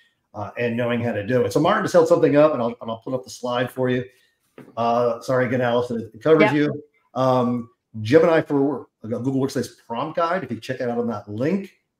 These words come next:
Speaker 1: it's actually a forty-five-ish page book that really helps you understand space environment. That also is not just using Gemini on the panel, but also will help you when you're actually doing some coded solutions like we're gonna talk about in a second. So,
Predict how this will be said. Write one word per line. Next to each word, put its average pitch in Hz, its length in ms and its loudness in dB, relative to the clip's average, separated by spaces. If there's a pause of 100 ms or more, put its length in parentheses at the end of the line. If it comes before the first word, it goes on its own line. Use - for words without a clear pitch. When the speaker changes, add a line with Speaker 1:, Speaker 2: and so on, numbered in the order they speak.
(720)
Speaker 1:
it's 131 180 -6
actually 131 680 -2 (220)
a 120 40 -20
forty-five-ish 113 800 -8
page 110 300 -8
book 123 260 -2
that - 160 -6
really 131 260 -2
helps 127 300 -2
you 120 320 -2
understand 117 640 -6
space 135 220 4
environment. 120 480 0
That 120 160 -8 (180)
also 139 600 2 (260)
is 113 120 -10
not 139 140 0
just 113 200 -4
using 160 320 0
Gemini 123 360 2
on 107 80 -2
the 101 60 -10
panel, 180 300 2
but 139 100 -2
also 131 520 0 (180)
will 117 100 0
help 120 300 -2
you 117 400 -2 (180)
when 113 160 -4
you're 110 120 -4
actually 110 200 -6
doing 110 160 -2
some 110 140 -8
coded 113 260 -2
solutions 98 380 -12
like - 160 -18
we're 101 80 -14
gonna 98 120 -10
talk - 260 -10
about 95 240 -12
in 90 100 -18
a 90 80 -20
second. - 400 -14
So, 95 380 -10